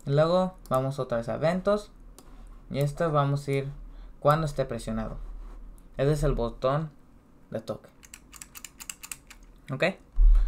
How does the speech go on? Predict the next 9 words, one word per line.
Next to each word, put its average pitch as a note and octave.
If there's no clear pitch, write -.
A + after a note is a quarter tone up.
entonces D#3+
vamos C3+
otra B2
vez A#2
a B2
empezar. F3
Vamos B2
a C#3
ir D#3